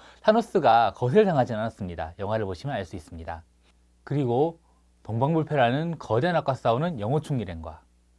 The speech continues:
타노스라는 거대한 안티히어로와 싸우는 어벤져스 구성, 너무 닮아있지 않습니까?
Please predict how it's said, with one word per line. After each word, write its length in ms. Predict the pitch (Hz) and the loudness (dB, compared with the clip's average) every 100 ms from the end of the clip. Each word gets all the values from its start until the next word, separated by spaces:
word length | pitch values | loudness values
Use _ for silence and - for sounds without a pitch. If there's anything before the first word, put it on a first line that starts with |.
| _ _ _ _ _ | _ _ _ _ _
타노스라는 800 | - 190 185 - 160 123 156 175 | -4 -2 0 4 6 6 2 -4
거대한 420 | - 107 123 160 | -4 0 2 2
안티히어로와 540 | - 185 214 220 180 135 | 0 -4 2 4 6 4
싸우는 260 | 131 123 | 2 0
어벤져스 480 | 127 101 139 131 - | 0 -2 -2 -2 -6
구성, 340 | 101 90 85 82 _ _ _ _ _ _ - | -12 -10 -10 -12 _ _ _ _ _ _ -6
너무 300 | 104 117 113 | -2 -2 -2
닮아있지 340 | 110 113 101 | -2 -2 -2
않습니까? 540 | 90 - 85 - 90 | -6 -8 -12 -10 -12